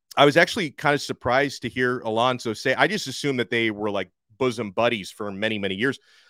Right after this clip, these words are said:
Alonzo Highsmith said that y-, he and Mario Cristobal didn't know each other that well until they started working together, uh, a year ago. It was last June that Alonzo got hired to be the G M of football operations. I just assumed that since they went to the same, different times, of course,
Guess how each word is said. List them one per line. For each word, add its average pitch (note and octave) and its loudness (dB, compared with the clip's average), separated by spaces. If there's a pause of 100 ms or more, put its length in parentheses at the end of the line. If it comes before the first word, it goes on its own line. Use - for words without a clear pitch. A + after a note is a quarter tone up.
(120)
Alonzo C3+ 0
Highsmith C3+ 0
said A#2 -2
that G#2+ -2
y-, B2+ -4
he - -2
and G#3+ 2
Mario E3 2
Cristobal D3 0
didn't F3 -6
know E3+ 0
each - -8
other C#3 0
that B2 0
well A#2 0 (560)
until C3 -2
they C3 -2
started B2+ 0
working D3 -6
together, F#2+ -4
uh, G2+ 0
a G#2+ -6
year E3 -2
ago. F#2+ -2
It F#2+ -2
was F#2 -8
last C#3 0
June D3 -4
that G#2 -2
Alonzo A2 -2
got G#2 0
hired G#2 -2
to - -14
be G#2+ -8
the G2 -10
G G#2+ -8
M G#2 -4
of G#2 -6
football G#2 -2
operations. C3 0
I D3 2
just F#3 -10
assumed C3 -6
that A2 -8
since A#2+ -8
they A#2+ -4
went B2+ -4
to - -20
the - -16
same, A2 -6
different D3 -2
times, A2 -2
of E2+ -20
course, F#2 -6